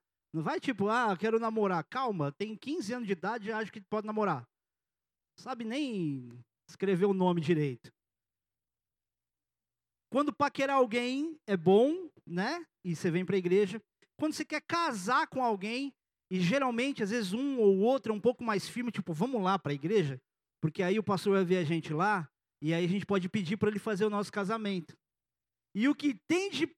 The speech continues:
de gente, eu não sei se eu posso usar essa expressão. Deixa eu pensar aqui, que eu vou gerar escândalo. Hã? A, a minha esposa confia em mim, cara, isso que é o mais legal.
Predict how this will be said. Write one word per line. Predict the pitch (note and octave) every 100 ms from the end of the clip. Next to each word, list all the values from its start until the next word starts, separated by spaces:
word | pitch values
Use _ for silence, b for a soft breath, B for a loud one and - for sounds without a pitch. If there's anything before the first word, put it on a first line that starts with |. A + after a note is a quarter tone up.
| _
de | F#3+ D4+
gente, | G3 F3+ B3+ F#3+ -
eu | G#3
não | A#3+
sei | A3+ C4
se | B3
eu | G3+
posso | F#3 D3+
usar | E3+
essa | -
expressão. | - D#3+ C#3 - C#3 A2+ _ _ _ _ _ _ _ _ _ _ _ _ _ _ _ _ _ _
Deixa | - D#3
eu |
pensar | D#3 C#3+ - C3+
aqui, | - C3
que | -
eu | C#3
vou | D3+
gerar | C3+ D3
escândalo. | E3 - - D3+ C#3 C3 D3+
Hã? | E3 E4+ - _ _ _ _ _ _ _ -
A, | D3 D#3 _ F3+
a |
minha | G3+ G3+
esposa | - G3+ F#3
confia | - G3 - G#3
em |
mim, | E3 E3 D3+
cara, | C#3+ C#3+
isso | D3+ -
que |
é | G3+
o |
mais | F#3 G3+
legal. | E3 D#3 D3 C#3